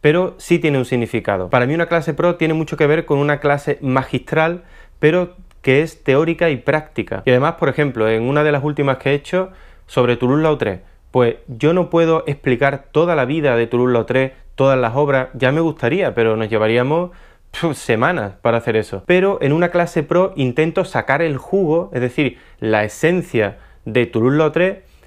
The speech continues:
y generar interés en el que viene a esa clase, para que por su cuenta después investigue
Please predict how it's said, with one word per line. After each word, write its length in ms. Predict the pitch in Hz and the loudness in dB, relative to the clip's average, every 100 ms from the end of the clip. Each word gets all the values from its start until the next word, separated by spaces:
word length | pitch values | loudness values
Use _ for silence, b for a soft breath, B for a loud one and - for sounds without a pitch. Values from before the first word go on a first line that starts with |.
| b | b
y 220 | 170 185 | 0 0
generar 500 | 127 131 127 156 160 - | 2 2 2 0 -2 -2
interés 640 | 135 117 117 143 175 - | -2 0 2 2 0 -4
en 160 | 139 131 | -2 0
el 140 | 117 | 0
que 160 | 117 113 | 0 0
viene 300 | 127 165 151 | 0 0 0
a 60 | |
esa 180 | 135 131 | -2 -4
clase, 400 | 175 185 - - | -2 -2 -4 -2
para 200 | 175 180 | 0 0
que 100 | 123 | -2
por 180 | 156 156 | -6 -6
su 160 | 165 170 | -4 -2
cuenta 260 | 165 160 | 0 0
después 440 | 156 147 151 170 175 | 0 0 0 -2 -2
investigue 800 | 135 113 107 - 175 160 175 | -4 -2 -2 0 0 0 0